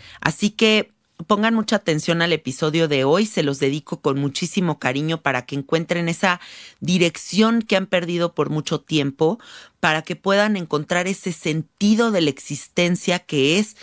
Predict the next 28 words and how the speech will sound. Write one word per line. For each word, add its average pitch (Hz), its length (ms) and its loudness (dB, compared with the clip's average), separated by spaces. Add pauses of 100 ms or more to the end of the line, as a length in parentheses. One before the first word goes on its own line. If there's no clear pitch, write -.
(240)
disfrutar 156 600 0
y 156 80 -6
ser 123 220 -2
felices. - 800 -4 (720)
No 185 280 4
sé 220 180 0
si 185 160 -4
se 165 260 2
han 175 360 0
dado 170 600 -2
cuenta, 196 840 2 (420)
porque 127 240 -2
es 143 80 -2
sumamente 156 720 2
evidente, 143 720 0
pero 135 400 2 (480)
cuando 202 260 2
hay 277 140 4
una 320 220 0
ficha 240 460 0
que 208 120 -2
no 170 140 0
se - 140 -2
está 190 440 2
acomodando 156 840 2
en 135 140 -2
tu 135 200 0
vida, 135 460 2